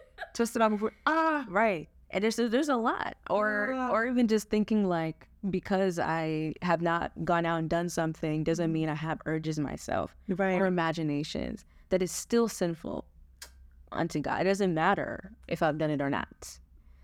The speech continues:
Speaker 1: Um, yeah, we haven't gotten there yet.
Speaker 2: It's a word for the virgins in there.
Speaker 1: Yeah, yeah, yeah, yeah. We're not
Speaker 2: Just
Speaker 1: done.
Speaker 2: 'cause I ain't,
Speaker 1: Don't
Speaker 2: that
Speaker 1: worry.
Speaker 2: mean I'm still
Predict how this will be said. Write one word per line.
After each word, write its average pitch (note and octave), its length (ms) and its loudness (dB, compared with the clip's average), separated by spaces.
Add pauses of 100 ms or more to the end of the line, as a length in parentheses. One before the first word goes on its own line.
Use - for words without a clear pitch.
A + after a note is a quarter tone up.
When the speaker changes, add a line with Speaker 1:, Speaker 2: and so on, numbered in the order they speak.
(220)
Speaker 1:
Um, D#3+ 840 0 (580)
yeah, F#3 160 0
we G3 80 2
haven't A#3 180 0
gotten F#3 220 0
there D#3+ 140 0
yet. D#3 140 -4
Speaker 2:
It's A3+ 80 -4
a A3 60 0
word A3+ 220 2
for A3+ 120 -2
the G3+ 80 -2
virgins G3+ 500 -2
in F#3 120 -2
there. G3 340 0
Speaker 1:
Yeah, G3 120 0
yeah, G3+ 160 0
yeah, G#3 160 0
yeah. G3 280 -2
We're F3 160 -2
not C4+ 60 0
Speaker 2:
Just A3+ 140 0
Speaker 1:
done. A#3 80 2
Speaker 2:
'cause A#3 100 2
I A3+ 160 2
ain't, A3+ 340 0 (800)
Speaker 1:
Don't C4 140 2
Speaker 2:
that A3+ 120 2
Speaker 1:
worry. G#3 100 2
Speaker 2:
mean A3+ 120 2
I'm G#3+ 120 2
still G#3+ 400 -2